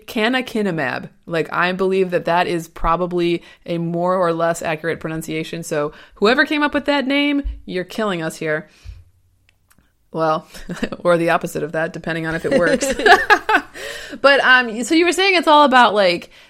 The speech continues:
reducing the risk. But, you know, honestly, a study like this, if you were to find that one medication knocks down the risk factors for the leading cause of death in the U S,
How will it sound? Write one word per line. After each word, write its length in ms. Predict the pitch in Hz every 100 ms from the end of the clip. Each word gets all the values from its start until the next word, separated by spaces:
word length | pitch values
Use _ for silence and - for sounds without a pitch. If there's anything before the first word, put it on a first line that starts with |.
| _
reducing 480 | 196 196 220 214 185
the 80 | 170
risk. 400 | 196 175 - 160
But, 200 | 165 165
you 100 | 247
know, 220 | 339 370
honestly, 680 | - 233 311 320 339 339 330
a 140 | 208
study 400 | - - 220 269
like 180 | 247 220
this, 460 | 156 170 240 - - _ _ -
if 180 | 208 208
you 280 | 226 262
were 160 | 330 330
to 80 | 330
find 540 | - 170 151 160 165 - _ -
that 260 | 185 156
one 540 | 170 170 190 190 202 208
medication 800 | 202 190 180 175 175 202 220 226 _ _ _ _ _ _
knocks 460 | 180 180 170 196 -
down 560 | 202 180 170 170 175 175
the 120 | 180
risk 460 | 160 160 170 - - _ _ _ _ _ _
factors 520 | 196 185 190 185 180
for 160 | -
the 120 | 180 160
leading 320 | 165 170 170
cause 320 | 170 156 156
of 100 | 156
death 300 | 156 151 156
in 80 | 170
the 100 | 160
U 180 | 156 147
S, 300 | 156 180